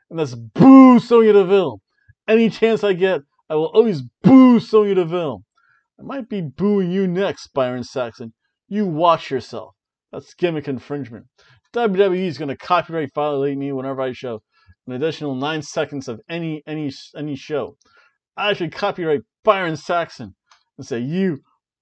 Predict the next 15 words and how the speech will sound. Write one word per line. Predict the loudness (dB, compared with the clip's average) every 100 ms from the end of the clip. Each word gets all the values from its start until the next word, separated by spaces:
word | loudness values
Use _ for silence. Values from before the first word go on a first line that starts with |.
| _
boo, | 6 10 10 10 8 8 6 4 0 -6 _ _ _
Byron." | -6 -4 -4
There's | -4
only | -2 0
one | 2 4 4
hobo. | 4 4 4 0 -4 -10 _ _ -10
That's | -8 -8 -10
Hobo | 0 4 6 6 2 -2 0 2 2 0 -4
Tom. | -8 -8 -6 -6 -8 -12 _ _ _ _ _ _ _ _ _ _ _ _ _ _ _
That's | _ _
right, | -16 -16 -14
no | -16 -16
hobo | -10 -8 -6 -8
Seth. | -10 -16 -16 -18 _ _
Boo! | -2 2 4 4 2 2 2 2 -2